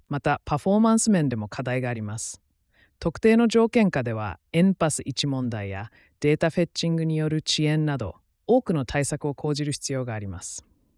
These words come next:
そして、それらすべてを統合的にテストするためには、多くの場合、グラフキューエル特有のツールや技術知識が求められます。ここでハッカーニュースから興味深いコメントをご紹介します。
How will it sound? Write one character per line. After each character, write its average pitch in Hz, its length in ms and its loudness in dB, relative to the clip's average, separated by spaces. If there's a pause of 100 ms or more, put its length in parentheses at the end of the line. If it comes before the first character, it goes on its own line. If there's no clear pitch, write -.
(200)
そ - 160 -6
し - 100 -2
て、 180 240 2
そ - 200 0
れ 220 80 6
ら 285 100 6
す - 180 0
べ 220 120 4
て 151 100 0
を 117 160 -2
統 165 160 2
合 196 160 0
的 180 220 -2
に 165 100 -2
テ 180 140 0
ス - 80 -2
ト 147 100 -4
す - 140 -4
る 131 100 -4
た 131 140 -4
め 127 100 -2
に 113 80 -2
は、 101 240 -8 (380)
多 262 180 4
く 180 120 -2
の 143 120 0
場 127 260 0
合、 127 180 -2 (240)
グ 147 100 0
ラ 170 120 6
フ - 120 -8
キ - 160 -4
ュ 170 60 4
ー - 20 6
エ 175 80 6
ル 170 100 0
特 165 260 -4
有 165 120 0
の 156 100 -2
ツ 156 200 -4
ー 151 60 0
ル 147 100 -2
や 143 200 -2 (100)
技 147 120 -4
術 170 240 -4
知 180 140 -2
識 - 180 -6
が 113 100 -8
求 107 220 -8
め 104 100 -8
ら 98 140 -8
れ 101 60 -8
ま 101 160 -12
す。 - 220 -16 (1080)
こ - 120 -16
こ 165 100 0
で 156 100 4
ハ 156 180 0
ッ 156 40 -2
カ 175 140 0
ー 175 40 4
ニ 180 140 4
ュ 180 40 4
ー 165 40 2
ス - 80 -6
か 120 120 -4
ら 107 140 -6
興 170 200 2
味 180 140 2
深 165 240 2
い 143 40 2
コ - 120 -8
メ 104 100 -2
ン 101 60 -8
ト 107 80 -8
を 107 40 -6
ご 107 80 -10
紹 107 160 -8
介 98 160 -8
し - 120 -8
ま 85 100 -12
す。 - 180 -12